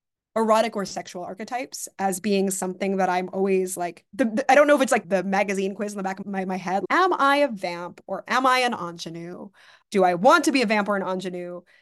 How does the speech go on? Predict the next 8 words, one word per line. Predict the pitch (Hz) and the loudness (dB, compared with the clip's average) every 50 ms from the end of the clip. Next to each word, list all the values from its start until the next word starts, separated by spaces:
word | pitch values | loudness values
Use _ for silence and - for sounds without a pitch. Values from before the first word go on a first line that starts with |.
| _ _ _ _ _ | _ _ _ _ _
I | 262 285 | 0 0
think | 285 - - - - 330 359 523 571 - 220 - - | 0 -2 -8 -6 -4 -4 -4 -4 -6 -8 -10 -2 0
there | 277 277 277 277 - - _ - | 2 4 4 2 0 -2 _ -2
is | 262 285 320 359 349 311 - - - _ - | 0 0 0 0 0 -2 -6 -10 -12 _ -4
actually | 233 254 254 - - - - 202 185 180 175 170 175 175 180 196 - | -4 -4 -4 -6 -10 -10 -6 -4 -4 -2 -4 -4 -6 -8 -10 -10 -12
some | - - - - 226 226 233 | -10 -6 0 2 2 2 2
kind | 220 - 220 233 220 220 214 214 | -2 -4 -2 0 0 2 4 6
of | 208 202 196 190 185 185 - - | 6 6 6 4 2 -2 -8 -16